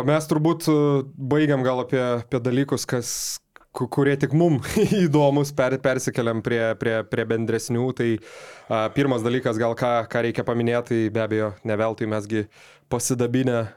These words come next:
tokiais gražiais, a, nors tiksliau negražiais, ane, verčiant iš anglų kalbos, negražiais, a, kalėdiniais džemperiais.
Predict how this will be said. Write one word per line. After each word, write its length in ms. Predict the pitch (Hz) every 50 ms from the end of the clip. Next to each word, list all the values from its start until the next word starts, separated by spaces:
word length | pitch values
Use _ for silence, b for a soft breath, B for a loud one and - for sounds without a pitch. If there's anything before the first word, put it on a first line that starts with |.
| _ _ _
tokiais 380 | _ - 113 - - 120 113 107
gražiais, 540 | 107 113 110 107 101 120 117 117 110 - - - - _
a, 580 | - - 110 104 104 104 101 - - - - 98 - - - - - 110 104
nors 240 | - 113 110 104 -
tiksliau 240 | - - - 117 113
negražiais, 640 | 110 120 135 135 127 123 117 107 120 117 113 104 -
ane, 180 | 107 101 110 117
verčiant 340 | 113 110 110 - - 110 104
iš 140 | 104 - -
anglų 220 | 117 113 110 107 101
kalbos, 380 | - 110 113 117 113 104 -
negražiais, 800 | 120 113 120 123 127 127 123 123 117 127 135 135 127 120 - - -
a, 160 | 120 113 113 113 113 107 B B B B B B B B B B
kalėdiniais 640 | _ - 135 123 131 139 143 131 131 127 123 120 110
džemperiais. 680 | 110 110 135 131 127 117 135 131 135 151 160 - -